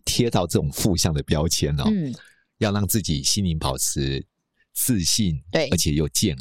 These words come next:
Speaker 1: 康。
Speaker 2: 保持自己不粘锅。
Speaker 1: 对，对，对，就要说，“哦，
Speaker 2: <laughs> 就是，
Speaker 1: OK 啊。”
Speaker 2: 哦，贴不住，贴不住。
Speaker 1: 是，是，是，是，是，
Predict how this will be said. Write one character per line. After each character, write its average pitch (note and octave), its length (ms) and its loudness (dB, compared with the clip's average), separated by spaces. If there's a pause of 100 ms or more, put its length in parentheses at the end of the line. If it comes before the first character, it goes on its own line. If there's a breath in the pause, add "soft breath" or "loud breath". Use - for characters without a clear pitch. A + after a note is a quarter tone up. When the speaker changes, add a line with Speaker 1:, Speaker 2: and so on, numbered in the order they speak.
Speaker 1:
康。 - 200 -2
Speaker 2:
保 D#3+ 60 2
持 E3+ 140 0
自 G#3 140 -2
己 D#3 220 -2
不 G#3+ 160 -2
粘 E3+ 300 -2
锅。 D#3 360 -2 (100)
Speaker 1:
对， - 180 -2 (160)
对， G#2 180 0 (100)
对， G2+ 160 0
就 A2+ 120 0
要 A#2+ 100 -2
说 C#3 180 -2
，“哦， E3 220 -2
Speaker 2:
<laughs> - 20 -2
就 A#3 80 -2
是， D#3 80 0
Speaker 1:
OK D3+ 160 -2
啊。” D3 240 -2
Speaker 2:
哦， D3 80 0
贴 - 0 -
不 C#3+ 40 -6
住， F#3+ 260 -2
贴 G3+ 100 -4
不 - 60 -14
住。 - 60 0 (200)
Speaker 1:
是， - 0 -
是， A#2 320 2
是， G#3 160 2
是， B2 520 0
是， G#2+ 260 0